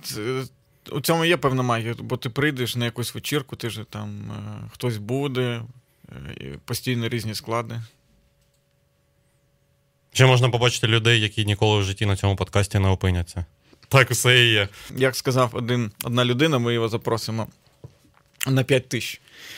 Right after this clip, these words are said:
Speaker 1: Коли буде п'ять тисяч, перший гість буде певна людина. І він нам сказав, що у нас непрофесійний подкаст. Е, він потім буде пояснювати
Speaker 2: Я
Speaker 1: це.
Speaker 2: знаю, ти казав мені.
Speaker 1: Сто відсотків.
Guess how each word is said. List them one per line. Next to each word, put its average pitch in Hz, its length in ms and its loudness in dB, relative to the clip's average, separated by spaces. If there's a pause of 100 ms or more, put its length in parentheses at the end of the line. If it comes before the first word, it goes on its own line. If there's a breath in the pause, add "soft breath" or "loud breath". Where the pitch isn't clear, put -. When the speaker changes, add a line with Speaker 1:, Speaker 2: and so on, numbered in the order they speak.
(460 loud breath)
Speaker 1:
Коли 143 180 4
буде 135 260 2
п'ять 135 360 0
тисяч, 214 260 2
перший 147 380 2
гість 160 200 2
буде 131 380 4 (440 soft breath)
певна 143 280 6
людина. 117 380 -2
І 127 140 2
він 139 140 2
нам 131 220 -2
сказав, 131 300 0
що 120 340 -6 (120)
у - 80 -10
нас 127 200 -4
непрофесійний 117 640 -8
подкаст. - 440 -16 (800 loud breath)
Е, 113 140 -2
він 127 180 0
потім 127 280 0
буде 110 480 -6
пояснювати 110 580 -4
Speaker 2:
Я 113 100 6
Speaker 1:
це. 98 60 2
Speaker 2:
знаю, 135 260 2
ти 120 140 -4
казав 117 360 0
мені. 175 140 4
Speaker 1:
Сто 175 100 10
відсотків. 135 380 0